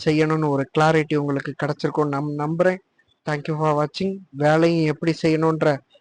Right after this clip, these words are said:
ஒரு கிளாரிட்டி உங்களுக்கு கிடைச்சிருக்கும்னு நான் நம்புறேன். ஆ, பெரிய விஷயமா சின்ன விஷயமான்னு பார்க்காதீங்க.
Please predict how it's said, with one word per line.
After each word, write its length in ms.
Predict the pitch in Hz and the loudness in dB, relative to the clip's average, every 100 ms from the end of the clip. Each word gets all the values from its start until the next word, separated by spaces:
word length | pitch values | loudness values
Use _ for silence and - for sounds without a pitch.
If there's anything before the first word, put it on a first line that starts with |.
| _ | _
ஒரு 240 | 156 - - 156 | -4 -4 -2 0
கிளாரிட்டி 380 | 160 165 156 156 | 4 2 2 0
உங்களுக்கு 360 | 151 147 147 - | 0 -4 -6 -4
கிடைச்சிருக்கும்னு 580 | 156 - 156 160 151 147 | -4 -2 -2 0 0 0
நான் 60 | |
நம்புறேன். 360 | 147 160 175 185 - _ _ _ _ _ _ | -2 0 0 0 -6 _ _ _ _ _ _
ஆ, 260 | 135 160 190 _ _ _ _ _ _ _ | -8 -8 -10 _ _ _ _ _ _ _
பெரிய 320 | 165 175 190 | 0 2 2
விஷயமா 360 | 160 - 180 170 | 0 -2 -2 -2
சின்ன 280 | 160 196 202 | -2 -2 0
விஷயமான்னு 500 | 170 - 165 160 147 - | -2 -2 0 0 0 -2
பார்க்காதீங்க. 960 | 147 - _ - 147 143 143 147 151 | -2 -2 _ 0 2 2 -2 -4 -6